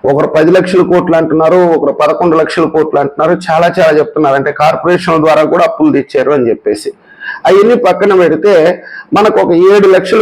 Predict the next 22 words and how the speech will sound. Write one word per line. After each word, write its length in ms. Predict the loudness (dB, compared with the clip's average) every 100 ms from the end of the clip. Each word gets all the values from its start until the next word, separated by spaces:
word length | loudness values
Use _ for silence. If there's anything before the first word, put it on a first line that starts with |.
| 0
కోట్లు 260 | 0 0 0
అయితే 220 | 0 0
అని 240 | 0 0
చెప్పి 200 | -2 0
మనకైతే 840 | 0 0 0 -2 0 0 2 0 -4 -8 -4
అర్థమవుతుంది. 600 | 0 0 0 -2 -4 -4 _ -20 -14 -4
అంతకుముందు 640 | -2 0 0 2 2 2
ఆయన 300 | 2 2 2
చేసిన 260 | 2 0 0
మూడు 260 | 0 2 2
లక్షల 320 | 0 -2 -4
కోట్లు, 420 | -2 -4 -4 -8 -10 _ _ -2
అంటే 280 | 0 2
ఒకటిన్నర, 440 | 2 2 2 2 2
రెండు 280 | 2 2 2
లక్షల 240 | 2 0
కోట్లే 360 | 2 0 2 0
అనుకోండి, 460 | 0 0 0 0 0 -4 -12 -4
కానీ 180 | 0 2 2 2
మూడున్నర 380 | 2 2 2
లక్షల 300 | 0 0 -4
కోట్లు 360 | -2 -2 -2